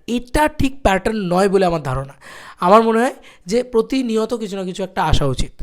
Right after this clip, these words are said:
আমরা যদি অপরদিকে দেবদার কথা ধরি, অঙ্কুশদার কথা ধরি, তারা দেখো কিছু না কিছু আপডেট রেগুলার বেসে তাদের নিয়ে রয়েইছে। তো আমরা বুমেরাং নিয়ে আপডেটই পাচ্ছি না নতুন কোনো। এবার এটা তো একটা কষ্টদায়ক।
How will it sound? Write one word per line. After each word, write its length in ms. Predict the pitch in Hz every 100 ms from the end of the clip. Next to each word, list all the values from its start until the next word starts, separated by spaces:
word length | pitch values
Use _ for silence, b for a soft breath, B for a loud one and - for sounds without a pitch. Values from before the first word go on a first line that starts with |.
| - B B
আমরা 200 | 190 202
যদি 140 | 208 214
অপরদিকে 360 | 202 208 196
দেবদার 340 | 185 180 165 180
কথা 180 | 170 160
ধরি, 180 | 156 160
অঙ্কুশদার 400 | 156 180 165 160
কথা 160 | 160
ধরি, 80 | 156
তারা 200 | 147 190
দেখো 200 | 233 269 277 - 180
কিছু 200 | - 226
না 80 | 277
কিছু 180 | 277 294
আপডেট 380 | 269 196 262 -
রেগুলার 340 | 247 254 262
বেসে 280 | 240 240 302 - B B
তাদের 220 | 214 233
নিয়ে 180 | 240 247
রয়েইছে। 380 | 247 233 180
তো 380 | 151 - - -
আমরা 120 | 240
বুমেরাং 320 | 240 214 247 240
নিয়ে 180 | 247 220
আপডেটই 280 | 165 196 214
পাচ্ছি 280 | 226 226 220
না 80 |
নতুন 280 | 208 190 202
কোনো। 200 | 196 196 - b b b b
এবার 140 | 269 240
এটা 300 | - 214 226
তো 100 | 269
একটা 160 | 269 262
কষ্টদায়ক। 580 | 214 - 247 175 143